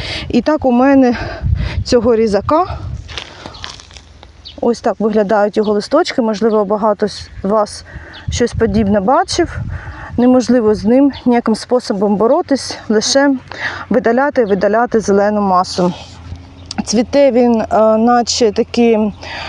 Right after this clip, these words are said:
парасольки, ну, схожі так до петрушки, укропу, ну, щось таке. І в мене і оця вся зона в цьому різаку, але тут частіше я прополюю,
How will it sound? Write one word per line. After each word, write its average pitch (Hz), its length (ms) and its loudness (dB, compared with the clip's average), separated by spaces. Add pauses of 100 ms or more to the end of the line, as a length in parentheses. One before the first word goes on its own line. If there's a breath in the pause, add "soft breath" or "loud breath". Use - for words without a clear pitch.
(1300 loud breath)
парасольки, 247 760 0 (280 loud breath)
ну, 214 260 2
схожі 220 360 0
так 185 200 -2
до 220 460 4 (560 loud breath)
петрушки, 220 600 0 (600 loud breath)
укропу, 240 540 0
ну, 294 160 4
щось - 220 -2
таке. 175 340 -4 (540 loud breath)
І 294 180 2
в - 20 4
мене 262 340 2
і 240 120 4
оця 233 320 2
вся 381 220 0
зона 320 420 4
в 294 60 -2
цьому 285 280 4
різаку, 269 600 2 (1040 loud breath)
але 240 220 2
тут - 280 -2
частіше 247 520 0
я 220 260 2 (640 loud breath)
прополюю, 247 720 2